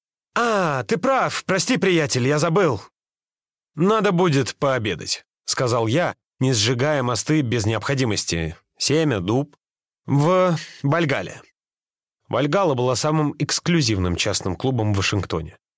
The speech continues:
Количество членов ограничивалось сотней человек, и раз в квартал каждому позволялось привести одного гостя. Я только что подарил Колтону уникальный шанс.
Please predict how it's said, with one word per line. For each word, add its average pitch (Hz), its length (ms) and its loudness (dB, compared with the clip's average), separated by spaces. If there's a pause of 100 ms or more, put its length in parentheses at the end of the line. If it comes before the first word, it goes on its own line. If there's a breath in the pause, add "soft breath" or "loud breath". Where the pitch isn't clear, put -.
(180)
Количество 131 520 0
членов 143 460 0
ограничивалось 120 640 0
сотней 127 280 0
человек, 127 520 0 (240)
и 113 80 -4
раз 117 240 0
в - 120 -8
квартал 117 440 -2
каждому 117 380 -2
позволялось 101 580 0
привести 101 380 -4
одного 101 300 -2
гостя. - 460 -6 (460)
Я 185 240 0
только 165 240 0
что 135 140 -2
подарил 131 360 0
Колтону 123 440 0
уникальный 113 460 0
шанс. - 500 -4